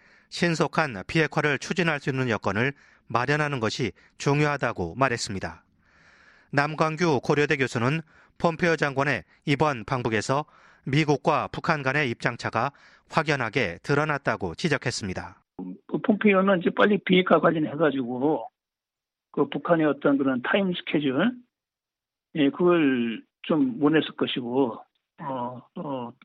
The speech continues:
Speaker 2: 그런데 이 북한은 지금 봐가지고는 비핵화보다도 우선 그 북한에 대한 그 체제 안전 보장,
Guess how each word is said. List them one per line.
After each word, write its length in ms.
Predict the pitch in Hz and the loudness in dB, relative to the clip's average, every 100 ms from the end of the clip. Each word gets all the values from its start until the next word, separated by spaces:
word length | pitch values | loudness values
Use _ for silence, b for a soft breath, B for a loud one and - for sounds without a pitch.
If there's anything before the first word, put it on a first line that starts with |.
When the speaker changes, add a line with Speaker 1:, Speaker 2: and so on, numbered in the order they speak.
| - - | -18 -2
Speaker 2:
그런데 260 | 214 190 | 2 4
이 80 | 175 | 2
북한은 640 | - - 175 170 202 190 - | 0 4 6 6 4 0 -2
지금 340 | 170 156 151 | -2 0 0
봐가지고는 640 | 151 143 147 151 156 170 - B B B B - | 2 2 2 2 -2 -2 -8 B B B B -6
비핵화보다도 920 | 175 180 170 185 156 156 143 147 170 | 2 2 4 2 2 4 2 2 0
우선 400 | 143 - 151 151 | -2 -2 -2 -2
그 240 | 143 139 120 | -2 -4 -4
북한에 640 | - - 165 156 143 143 123 | -8 -2 0 2 2 2 2
대한 240 | 139 127 | 0 2
그 100 | 123 - | 0 0
체제 220 | 196 180 | 2 4
안전 300 | 147 135 127 | 4 2 -2
보장, 460 | 131 123 120 175 | -6 -4 0 2